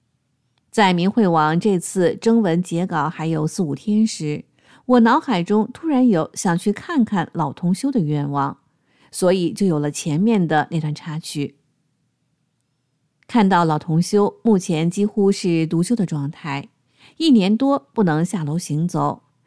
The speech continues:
进来才能慢慢的下楼，在院内走一会儿。我内心很自责，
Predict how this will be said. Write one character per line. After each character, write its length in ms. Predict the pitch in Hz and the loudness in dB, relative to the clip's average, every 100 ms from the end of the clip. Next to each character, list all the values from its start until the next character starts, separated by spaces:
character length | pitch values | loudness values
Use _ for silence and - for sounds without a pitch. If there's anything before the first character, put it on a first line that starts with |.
| _ - | _ -6
进 200 | 349 277 | 2 2
来 220 | 175 - | 2 -2
才 180 | - 180 | -4 -2
能 200 | 180 190 | 0 2
慢 160 | 247 226 | 2 2
慢 260 | 247 190 | 2 0
的 140 | 151 156 | -2 -4
下 240 | - 165 | -6 -6
楼， 300 | 147 143 - | -4 -6 -6
在 240 | - 175 160 | -4 -2 -2
院 260 | 254 247 | 0 2
内 220 | 226 208 | 2 2
走 240 | 170 156 - | -2 -4 -4
一 100 | 202 | -6
会 200 | - 151 | -4 -6
儿。 140 | 135 _ _ _ _ _ _ _ _ _ _ _ _ _ | -8 _ _ _ _ _ _ _ _ _ _ _ _ _
我 140 | 190 | 2
内 160 | 190 202 | 4 2
心 300 | 185 214 214 | 2 2 2
很 200 | 190 139 | 0 -4
自 220 | - 180 | -2 -4
责， 380 | - 147 143 | -2 -2 -2